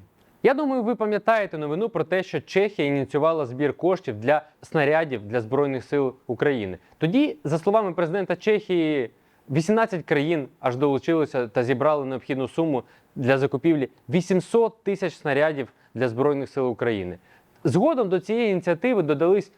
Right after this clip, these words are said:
такі держави, як Португалія, Фінляндія, Німеччина і також Литва. І загалом таких країн вже налічує близько двадцяти.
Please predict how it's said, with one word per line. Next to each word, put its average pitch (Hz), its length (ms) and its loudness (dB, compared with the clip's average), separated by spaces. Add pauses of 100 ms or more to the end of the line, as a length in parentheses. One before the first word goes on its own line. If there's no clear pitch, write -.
(120)
такі 156 200 -2
держави, 147 440 0
як 101 200 -8
Португалія, 147 720 -2 (180)
Фінляндія, 143 640 0 (180)
Німеччина 143 640 0 (520)
і 165 100 4
також 156 340 0
Литва. 135 400 0 (200)
І 151 80 0
загалом 202 520 0 (160)
таких 214 340 -2
країн 180 500 -2
вже 160 280 0
налічує 170 640 -2 (260)
близько 160 400 0
двадцяти. 156 540 -2